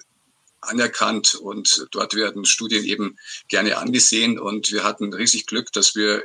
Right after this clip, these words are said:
im Rahmen eines sogenannten Research Letters, das sechshundert Wörter beinhalten darf und eben zwei Tabellen mit eindarf-, anbauen darf, dass wir mit diesem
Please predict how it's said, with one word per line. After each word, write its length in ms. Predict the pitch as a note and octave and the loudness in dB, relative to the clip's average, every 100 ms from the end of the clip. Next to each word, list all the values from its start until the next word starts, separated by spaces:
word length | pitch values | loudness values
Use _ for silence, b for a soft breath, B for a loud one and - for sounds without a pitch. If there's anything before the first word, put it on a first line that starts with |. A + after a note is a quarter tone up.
| - | -6
im 80 | F#2+ | -4
Rahmen 300 | F#2 A2 A#2 | 0 0 0
eines 260 | G2+ G#2+ | 0 2
sogenannten 380 | - A2+ G#2+ F#2 | 0 0 -4 -4
Research 500 | G#2 B2 G#2 G#2 - | 0 0 2 2 0
Letters, 760 | G2 - C3 - - - - - - | 0 0 2 4 4 0 -12 -12 0
das 160 | - | 2
sechshundert 640 | - A2 - A#2+ A2 G#2 F#2+ | 4 2 2 2 0 0 0
Wörter 300 | A2 - B2 | 0 0 -4
beinhalten 580 | - B2+ A2+ A#2 A#2+ A2 | 0 -2 0 -2 -2 0
darf 280 | G#2 A2+ | 2 4
und 160 | - G2 | 2 -2
eben 160 | - G#2 | -6 2
zwei 240 | - F#2+ | 2 2
Tabellen 380 | - - G#2+ A2+ | -2 -2 0 2
mit 180 | A#2 G2 | 2 0
eindarf-, 420 | G#2+ G#2 G2+ - - | 0 0 -2 -6 -10
anbauen 400 | A2+ G#2+ G#2 G2+ | -6 -2 -2 0
darf, 180 | G#2 - | 0 2
dass 240 | G#2 - | 2 4
wir 240 | G#2 A2 - - | 4 2 -2 -12
mit 180 | - - - | -12 -12 -6
diesem 400 | - B2 A2+ | 2 4 2